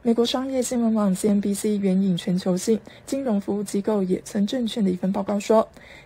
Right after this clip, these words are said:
李强被广泛认为是一位有能力的亲市场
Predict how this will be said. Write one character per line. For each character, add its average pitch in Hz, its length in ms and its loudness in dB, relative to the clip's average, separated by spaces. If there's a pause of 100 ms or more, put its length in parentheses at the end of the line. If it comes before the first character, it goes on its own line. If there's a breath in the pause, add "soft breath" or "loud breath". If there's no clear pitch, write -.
李 214 100 4
强 214 260 2
被 262 120 0
广 180 260 -2
泛 208 180 2
认 202 200 0
为 180 100 2
是 180 160 -4
一 202 60 2
位 190 140 2
有 180 160 0
能 170 220 -2
力 202 140 0
的 190 80 0
亲 233 200 -4
市 233 180 -4
场 - 200 -4